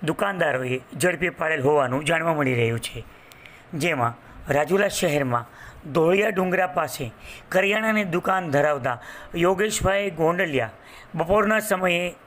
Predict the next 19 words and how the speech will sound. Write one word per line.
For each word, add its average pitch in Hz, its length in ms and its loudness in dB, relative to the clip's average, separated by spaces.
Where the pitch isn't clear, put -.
પોતાની 208 320 -2
દુકાન 185 420 -2
બંધ 185 240 -2
કરીને 143 460 -2
જમવા 196 360 0
ગયેલા 165 420 0
હતા, 123 220 -2
ત્યારે 147 380 0
વિપુલ 202 460 2
હિંમત 190 500 -2
ચૌહાણ 190 420 2
નામનો 170 400 0
વ્યક્તિ 151 500 -4
ચોરી 214 280 2
કરતા 151 340 -2
ઝડપાઈ 190 400 -2
જવા 160 200 2
પામેલ 147 360 0
છે. 113 200 -4